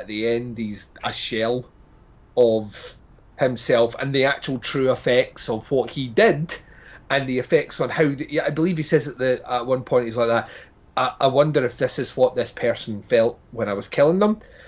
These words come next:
And this effect, and this kinda, Long Pigs is not, not in the same league as, The Act of Killing is one of the greatest documentaries ever fucking made. And I'm not saying Long Pigs is in the same <laughs> camp as that, 'cause it's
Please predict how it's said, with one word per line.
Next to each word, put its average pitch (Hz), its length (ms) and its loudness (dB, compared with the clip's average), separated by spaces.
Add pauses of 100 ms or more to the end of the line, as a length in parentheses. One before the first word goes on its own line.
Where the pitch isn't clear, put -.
(380)
And 143 180 2
this 151 160 2
effect, 165 400 4
and 165 120 0
this 269 120 4
kinda, 233 640 2
Long 226 280 2
Pigs 180 300 0
is 160 160 -4
not, 185 380 4
not 175 280 4
in 156 80 -4
the 143 120 -2
same 135 500 -6 (280)
league 135 460 -6
as, 123 240 -8
The 147 100 -2
Act 165 180 0
of - 40 -20
Killing 123 300 -6
is 113 140 -12
one 127 120 -4
of 113 60 -10
the 120 80 -10
greatest 117 400 -8 (120)
documentaries 113 520 -8
ever 104 160 -10
fucking 107 240 -8
made. 107 220 -8 (440)
And 170 200 0
I'm 175 160 2
not 175 160 4
saying 165 180 2
Long 160 160 2
Pigs 151 280 -6
is 139 60 -10
in 135 100 -8
the 123 80 -6
same 131 440 -2
<laughs> 123 60 -16
camp 139 360 -2
as 123 180 -4
that, 101 260 -6
'cause 117 160 -16
it's - 140 -14